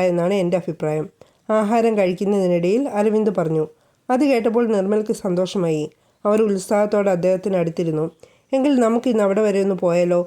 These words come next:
മൈഥിലിയുടെ വീട്ടിലേക്ക് പോകുന്ന വഴിയൊക്കെ അവൻ പറഞ്ഞു തന്നിട്ടുണ്ട്." "അത് ശരി, അമ്മയും മോനും തമ്മിൽ ആവക ചർച്ചയൊക്കെ ഉണ്ടല്ലേ?"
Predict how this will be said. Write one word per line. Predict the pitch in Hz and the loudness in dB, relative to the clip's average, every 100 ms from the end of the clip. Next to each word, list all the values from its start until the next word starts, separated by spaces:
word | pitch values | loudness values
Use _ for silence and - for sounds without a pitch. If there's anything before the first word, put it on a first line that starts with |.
| - _ _ - | -6 _ _ -2
മൈഥിലിയുടെ | 208 214 240 247 240 | 0 2 2 2 2
വീട്ടിലേക്ക് | 214 196 202 208 | 0 0 0 -2
പോകുന്ന | 190 196 185 202 | -2 0 0 0
വഴിയൊക്കെ | 175 190 185 185 | 0 0 -2 0
അവൻ | 175 180 | 0 0
പറഞ്ഞു | 175 160 180 | 0 0 0
തന്നിട്ടുണ്ട്." | 165 156 156 147 143 165 _ - _ _ | 0 0 -2 -4 -4 -6 _ -20 _ _
"അത് | 220 233 | -2 0
ശരി, | 269 233 165 151 - - | 0 0 0 -2 -6 -2
അമ്മയും | 208 269 302 | 0 2 2
മോനും | 240 247 | 2 2
തമ്മിൽ | 226 214 220 | 0 0 0
ആവക | 196 208 233 | 0 0 0
ചർച്ചയൊക്കെ | 233 202 185 208 190 | -2 -4 -2 -4 -2
ഉണ്ടല്ലേ?" | 185 170 180 165 160 | -2 0 0 0 -4